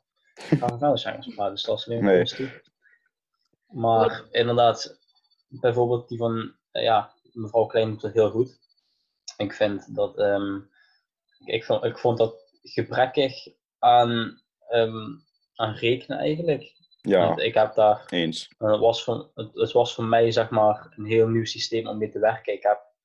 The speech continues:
Speaker 2: twee jaar gewerkt met een ander online systeem, dus ik moest alles inhalen van het vorige jaar ook nog.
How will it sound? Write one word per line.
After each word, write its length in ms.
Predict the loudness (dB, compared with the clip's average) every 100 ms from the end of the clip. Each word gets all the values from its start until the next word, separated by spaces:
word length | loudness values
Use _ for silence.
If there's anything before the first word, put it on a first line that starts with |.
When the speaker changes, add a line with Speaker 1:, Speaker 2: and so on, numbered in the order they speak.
| _ _
Speaker 2:
twee 180 | 0
jaar 300 | 2 4 0 _
gewerkt 380 | -18 -4 -4 -4
met 100 | -4
een 60 |
ander 360 | -4 -2 -4 -6 -8
online 360 | -4 -2 -2 -4
systeem, 340 | -8 -8 -8
dus 100 | -8
ik 60 | -12
moest 220 | -14 -10 0
alles 520 | 2 2 -2 -12 _ _ _
inhalen 480 | -6 0 2 2 2
van 200 | -2 -2
het 140 | -2
vorige 260 | 0 0 0
jaar 200 | 0 0
ook 140 | -2
nog. 320 | -4 -4 -8